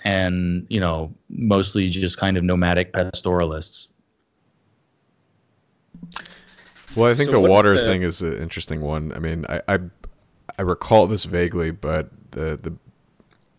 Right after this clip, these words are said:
Speaker 2: the watershed of the biggest rivers in China, I think, do eventually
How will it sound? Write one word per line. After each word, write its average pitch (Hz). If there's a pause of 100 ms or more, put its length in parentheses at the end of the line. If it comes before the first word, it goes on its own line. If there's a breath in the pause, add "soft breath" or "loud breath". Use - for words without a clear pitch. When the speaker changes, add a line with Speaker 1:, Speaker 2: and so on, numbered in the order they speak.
(300 soft breath)
Speaker 2:
the 92
watershed 98 (100)
of 78
the 78
biggest 85
rivers 80
in -
China, 78 (400 loud breath)
I -
think, 82
do 85
eventually 76